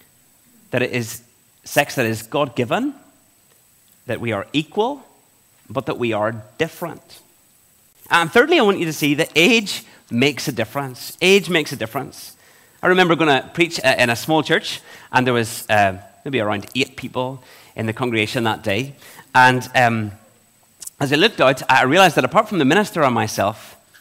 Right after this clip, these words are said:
everyone was in the older category. I'd say sixty would have been a conservative estimate. Maybe realistically, most people were eighty plus. And as I thought about the applications in my passage, I thought, "These will not work, because these people are at a different stage in life."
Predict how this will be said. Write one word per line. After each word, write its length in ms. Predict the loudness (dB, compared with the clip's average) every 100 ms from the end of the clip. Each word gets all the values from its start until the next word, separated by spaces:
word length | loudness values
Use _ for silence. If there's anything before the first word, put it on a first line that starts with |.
| _ _ _
everyone 600 | 2 2 4 4 4 2 2
was 160 | 0
in 100 | 0
the 180 | 0 -2 -4
older 440 | -2 0 0 0 -2
category. 560 | -2 -2 -2 -8 -10 -14 _ _ _ _
I'd 120 | -2 2
say 340 | 4 4 2 -6 _ _ -20
sixty 460 | -6 -4 0 2
would 120 | 4
have 80 | 2
been 100 | 2
a 60 | 0
conservative 600 | -2 -6 -2 -2 0 2
estimate. 580 | 2 2 -2 -2 -6 -18 _ _ _
Maybe 200 | -2 2
realistically, 560 | 4 6 4 2 0 2
most 280 | 2 0 -2
people 280 | -4 -2
were 160 | -2 -4 -2
eighty 260 | -2 -2
plus. 340 | -2 -6 -6 -4
And 100 | 0
as 100 | 4
I 80 | 4
thought 220 | 4 4
about 200 | 6 4
the 80 | 4
applications 680 | 2 0 -4 -2 -2 -2 -2
in 80 | 0
my 120 | 0
passage, 380 | 0 0 0 2
I 80 |
thought, 480 | 2 2 0 -6 -20 _ _ _ _ _ _ _
"These 320 | 2 2 2
will 220 | 0 0
not 220 | 2 0 0
work, 280 | -4 -8 -18 -20 _ _ _
because 280 | -4 -2 0
these 260 | 2 2 2
people 320 | -4 -4 -4
are 140 | -2 0
at 60 |
a 40 | -2
different 460 | -4 -6 -4 -6
stage 280 | -4 -6 -4
in 100 | -4
life." 320 | -6 -8 -14